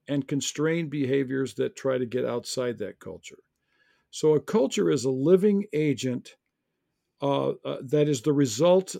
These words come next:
of how these people have related to one another and made decisions over time.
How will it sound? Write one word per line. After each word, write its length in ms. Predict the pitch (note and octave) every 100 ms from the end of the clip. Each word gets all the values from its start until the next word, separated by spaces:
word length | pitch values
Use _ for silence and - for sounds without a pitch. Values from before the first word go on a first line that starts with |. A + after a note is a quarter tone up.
| -
of 160 | C3+
how 240 | A2+ D#3 F#3+
these 260 | F#3 E3+
people 340 | - F3 D3 D3+
have 200 | C#3+ B2
related 540 | C#3+ D3+ A3+ A3 C3+
to 100 | -
one 200 | B2+ C3
another 440 | B2 B2 A#2+ B2+ B2
and 240 | B2 A#2+
made 220 | D#3 E3+
decisions 680 | C#3 - F#3 E3+ C3 B2+ - _ _ _
over 300 | C#3+ D#3 C#3
time. 480 | - E3+ F3 C#3 G#2